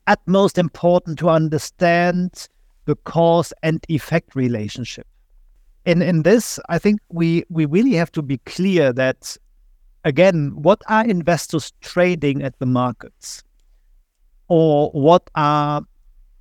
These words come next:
bankers trying to finance? They try to finance future, a potential outcome out of a business activity. An investor plays it from the other side, wants to capture the future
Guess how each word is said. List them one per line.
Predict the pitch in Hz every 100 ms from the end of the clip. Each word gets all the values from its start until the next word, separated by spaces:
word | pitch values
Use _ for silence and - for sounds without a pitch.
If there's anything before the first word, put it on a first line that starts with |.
| _
bankers | - 180 226 - 151 117 113 - -
trying | - 170 170 170
to | 139
finance? | - 170 196 185 113 - _ _ _ - _ _ _ _ _ _ -
They | 147 -
try | - 170 180 220
to | -
finance | 175 - 165 165 175 175 -
future, | - 214 - - - _ _ _ _ _ _ _ -
a | 147
potential | - 170 185 208 - 190 -
outcome | 170 196 - 165 -
out | 165 170
of | 175 143
a | 147
business | 160 175 160
activity. | 123 104 127 117 - - -
An | 151
investor | 151 190 220 - 165 175 247 311 _ _ _ _ _
plays | - 185 180
it | 196
from | 175 175
the | 170
other | 254 233
side, | - 143 143 180 - _ _ 147
wants | 175 190 -
to | 185 -
capture | 220 240 - - 135 107 107 _
the | 156
future | - - 208 208 - 165 139